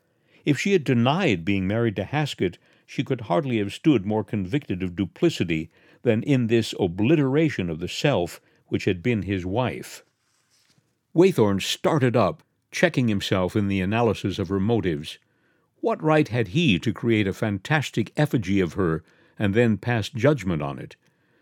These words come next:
She had spoken vaguely of her first marriage as unhappy, had hinted with becoming reticence that Haskett had wrought havoc among her young illusions.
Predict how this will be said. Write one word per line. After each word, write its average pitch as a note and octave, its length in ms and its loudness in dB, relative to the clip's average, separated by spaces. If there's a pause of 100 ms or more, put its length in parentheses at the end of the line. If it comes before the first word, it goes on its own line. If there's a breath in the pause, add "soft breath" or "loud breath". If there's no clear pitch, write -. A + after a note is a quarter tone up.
(140)
She - 180 0
had C#3 100 4
spoken D#3 440 2
vaguely G2 520 4
of G#2+ 100 0
her G2+ 100 0
first B2 320 0
marriage F2+ 400 0
as E2+ 120 0
unhappy, F#2+ 640 -2 (360 soft breath)
had G#2 200 2
hinted B2 460 0
with G2+ 200 -2
becoming F#2+ 480 -2
reticence G#2 640 -2 (340 soft breath)
that B2 180 2
Haskett E3 500 -2
had F#2+ 160 -2
wrought A#2+ 260 2
havoc A#2+ 480 -2
among G2+ 280 2
her G2 120 0
young A#2 280 0
illusions. G2 800 0